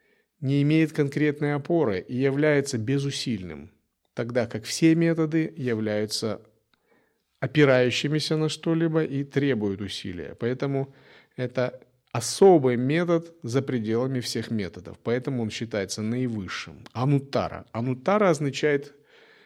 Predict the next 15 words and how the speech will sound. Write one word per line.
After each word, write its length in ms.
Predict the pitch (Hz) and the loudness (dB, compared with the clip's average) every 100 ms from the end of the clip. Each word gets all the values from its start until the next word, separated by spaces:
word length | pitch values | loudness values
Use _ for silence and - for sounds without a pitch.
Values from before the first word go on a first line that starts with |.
| _ - | _ 2
то, 120 | 170 | 2
что 200 | 165 156 | 4 2
выше 300 | 151 165 151 | 4 2 0
всех, 460 | - 156 117 - | 0 0 0 -2
то, 140 | - 143 | -4 -4
что 200 | 139 143 | -2 -4
самое 440 | - 156 151 147 | 0 2 4 4
высшее, 460 | 139 151 - 101 - | 4 2 -2 -6 -8
то, 160 | - | -8
что 220 | 123 - 123 | -10 -6 -4
запредельное 920 | 117 139 143 156 143 160 139 107 95 | 0 -2 -2 -4 0 0 0 -2 -6
по 140 | - | -8
отношению 600 | 101 95 87 - 131 107 101 | -10 -8 -8 -6 -6 -6 -8
ко 120 | 92 | -12
всему. 460 | - - 104 - | -12 -12 -14 -18